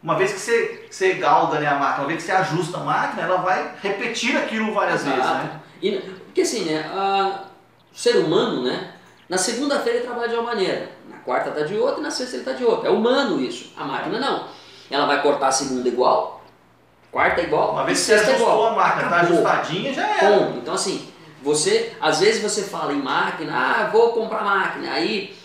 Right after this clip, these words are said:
Speaker 2: o funcionário fala, "Ah, vou ser mandado embora". Não, não tem nada a ver uma coisa com a outra, né?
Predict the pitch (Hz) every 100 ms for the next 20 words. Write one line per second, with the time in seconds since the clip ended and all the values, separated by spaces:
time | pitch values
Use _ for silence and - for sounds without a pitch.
0 | - - 185 180 180 180 - 151 180 147
1 | 127 151 - 196 190 190 202 185 123 -
2 | 240 254 262 190 220 233 262 240 240 220
3 | 220 233 214 220 220 - - - - _
4 | _ - _ 104 120 -